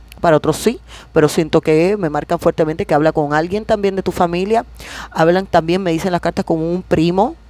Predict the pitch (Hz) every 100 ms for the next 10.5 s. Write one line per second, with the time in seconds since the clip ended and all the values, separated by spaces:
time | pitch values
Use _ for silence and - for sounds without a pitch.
0 | - - - 170 170 - 160 170 190 202
1 | - 156 156 165 156 156 170 190 190 170
2 | 170 156 - 175 160 170 170 170 156 147
3 | 160 170 156 151 151 - 151 175 151 147
4 | 151 160 143 147 - 139 - - - 202
5 | 170 160 170 156 156 156 170 156 143 143
6 | 139 131 135 151 - 180 190 233 214 185
7 | 180 180 - 165 151 160 175 160 170 147
8 | - 175 160 139 170 170 165 180 180 165
9 | - 175 - 156 160 185 170 156 156 175
10 | 185 160 143 147 160